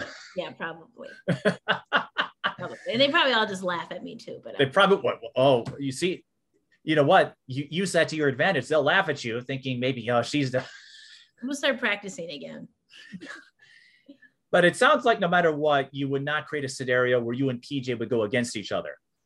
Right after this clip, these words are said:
Speaker 2: No.
Speaker 1: That
Speaker 2: No,
Speaker 1: might be a little
Speaker 2: never
Speaker 1: too over
Speaker 2: ends
Speaker 1: the top.
Speaker 2: well. <laughs> It never ends that well. <laughs>
Speaker 1: Uh, th-, because I don't, because the two of you would start trash talking each other and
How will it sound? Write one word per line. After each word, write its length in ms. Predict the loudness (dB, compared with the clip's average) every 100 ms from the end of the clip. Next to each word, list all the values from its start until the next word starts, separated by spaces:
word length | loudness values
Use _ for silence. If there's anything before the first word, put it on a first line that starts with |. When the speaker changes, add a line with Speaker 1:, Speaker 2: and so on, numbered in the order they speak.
| _ _ _
Speaker 2:
No. 420 | -4 -2 -2 -6 -14 _ -18 -18 -20 _ _ _ _ _ 4
Speaker 1:
That 140 | 4
Speaker 2:
No, 40 | 6
Speaker 1:
might 160 | 4
be 80 | 4
a 40 | 4
little 200 | 6 4
Speaker 2:
never 100 | 4
Speaker 1:
too 160 | 4
over 140 | 4 2
Speaker 2:
ends 160 | 0
Speaker 1:
the 60 | 4
top. 280 | 4 4 -2 -10 -12 -4
Speaker 2:
well. 360 | 0 4 6 6
<laughs> 20 |
It 40 |
never 220 | 4 4 4
ends 400 | 4 4 2 2
that 280 | 2 2
well. 400 | 2 4 4 4 4
<laughs> 100 | 2
Speaker 1:
Uh, 160 | 2 0 -6 -20 -8
th-, 240 | -8 -8
because 240 | 2 2 4
I 100 | 2
don't, 260 | 4 4 2
because 280 | -2 0 0
the 80 | 0
two 160 | 2 2
of 80 | 4
you 80 |
would 100 | 0
start 240 | 2 2 4
trash 260 | 2 2
talking 320 | 0 -4 -2 -4
each 180 | -2 0
other 300 | 2 2 0
and 180 | -2